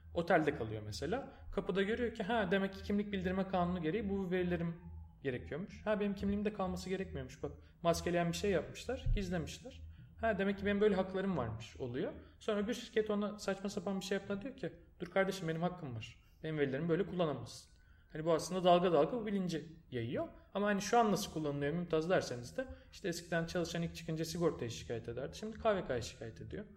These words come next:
Çünkü hani uzun süreç boyunca çok fazla şirket ciddiye almamış bu konuyu. E, o yüzden her şirkette belli oranda açıklar var. Ve hani bu işin mükemmeli yok. Hani alabileceğin önlemler var, yönetebileceğin riskler var ama hani yüzde yüz söz konusu değil.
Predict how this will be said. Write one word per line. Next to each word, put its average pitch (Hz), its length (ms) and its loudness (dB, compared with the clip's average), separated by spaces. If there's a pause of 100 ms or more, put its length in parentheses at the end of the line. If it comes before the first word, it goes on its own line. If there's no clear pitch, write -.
(240)
Çünkü 160 400 -4 (260)
hani 135 100 -12
uzun 160 280 -4
süreç 170 360 -2
boyunca 139 640 -4
çok 180 220 -4
fazla 131 240 2
şirket - 380 -2
ciddiye 180 300 -2
almamış 139 440 -2
bu - 80 -12
konuyu. 151 320 -6 (520)
E, 165 100 -2
o 165 80 4
yüzden 165 200 0
her 190 120 6
şirkette - 540 -2
belli 170 180 4
oranda 147 280 2
açıklar 170 400 2
var. 214 340 -4 (300)
Ve 175 40 4
hani 160 220 0
bu 165 60 2
işin 175 180 -2
mükemmeli 165 520 2
yok. - 240 -2 (380)
Hani 123 140 -10
alabileceğin 147 440 2
önlemler 143 460 0
var, 196 380 -2
yönetebileceğin 139 520 -2
riskler 135 360 -6
var 143 140 -4
ama 226 160 -4
hani 170 200 -2 (280)
yüzde 147 220 -2
yüz 147 180 0
söz - 220 -6
konusu 135 360 -8
değil. 123 280 -8